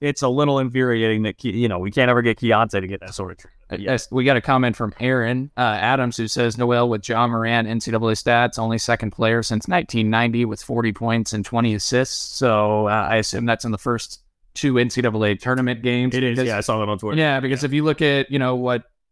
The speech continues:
Speaker 2: what just Noel did in the first game with seventeen points and four assists, fourteen assists against Montana State, he's one, uh, of just two players since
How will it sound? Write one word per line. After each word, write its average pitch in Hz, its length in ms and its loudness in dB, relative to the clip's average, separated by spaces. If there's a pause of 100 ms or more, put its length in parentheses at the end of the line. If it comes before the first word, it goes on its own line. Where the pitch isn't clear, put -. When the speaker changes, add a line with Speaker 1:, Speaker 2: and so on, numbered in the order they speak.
(220)
Speaker 2:
what 127 260 -4
just 139 260 -2 (240)
Noel 127 340 2
did 127 200 0
in 123 80 0
the 120 80 -2
first 131 260 -4
game 147 160 2
with 123 140 0
seventeen 127 420 -2
points 123 320 -2
and 117 160 -4
four 127 160 -2
assists, 139 560 -2
fourteen 131 320 0
assists 123 300 -2
against 120 240 0
Montana 120 340 0
State, 147 360 0 (420)
he's 156 200 -2
one, 143 440 0
uh, - 100 -4
of 131 300 -4
just 139 200 -4
two 175 140 -8
players 131 640 0 (160)
since - 540 -2